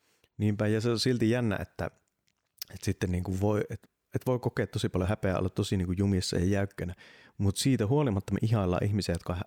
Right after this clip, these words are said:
niinku tietyllä tapaa häpeilemättömiä. Sanotaan, niinku, että se leikkimielisyydessä ei ehkä niinku, no, kaik-, kaikessa kuitenkin suhteessa tietyllä tapaa niinku se häpeilemättömyys on jotenkin semmonen niinku, et sit, et ei vitsi, et mun ei tarvis hävetä sitä, mitä mä sanon tai mitä mä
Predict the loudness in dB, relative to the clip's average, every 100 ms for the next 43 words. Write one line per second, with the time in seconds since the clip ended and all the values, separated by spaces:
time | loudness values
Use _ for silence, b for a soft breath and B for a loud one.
0 | -4 -2 0 2 2 -2 -2 -2 -2 0
1 | -2 -2 -4 -4 -2 0 0 -2 -4 -2
2 | 0 0 0 -2 -2 -2 -4 -2 -2 -2
3 | -4 -4 -4 -4 -2 -2 -4 -8 -10 -6
4 | -4 -2 -2 -2 -2 0 -2 0 -2 0
5 | 0 -2 0 -2 0 0 0 -2 0 0
6 | 0 -2 -6 B B B B 0 0 2
7 | 0 2 -2 0 2 4 2 0 2 2
8 | 0 -2 0 0 2 2 0 -2 -6 B
9 | B B B B -6 -4 -4 -4 0 2
10 | 4 2 0 -4 0 2 2 -2 -4 -2
11 | -2 0 -2 -4 -4 -4 -2 -2 -4 -2
12 | 0 0 0 -2 -4 -4 -6